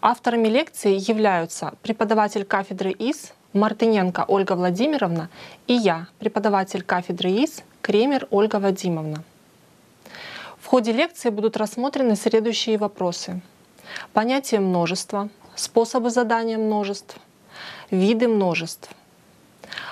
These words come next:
операции над множествами, диаграммы Эйлера-Венна, унарные, бинарные,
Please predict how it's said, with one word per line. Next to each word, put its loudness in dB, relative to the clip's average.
операции 2
над 0
множествами, -2
диаграммы 2
Эйлера-Венна, 2
унарные, 2
бинарные, 0